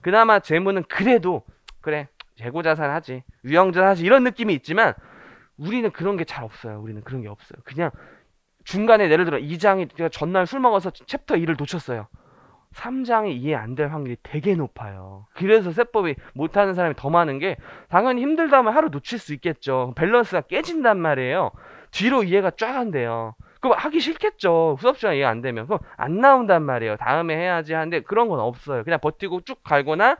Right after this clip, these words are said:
복습 강의를 통해서 어떻게든 채워 넣어서 들어와야 돼요. 그리고 반복을 통해서 원래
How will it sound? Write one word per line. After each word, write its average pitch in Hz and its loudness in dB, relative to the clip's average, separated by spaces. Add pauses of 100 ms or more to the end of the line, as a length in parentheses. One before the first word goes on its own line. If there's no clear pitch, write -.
(280)
복습 185 -6
강의를 208 2
통해서 165 -4
어떻게든 156 -2
채워 254 -2
넣어서 123 -4
들어와야 135 -4
돼요. 101 -10
그리고 165 -6 (200)
반복을 180 -6
통해서 170 -4
원래 143 -4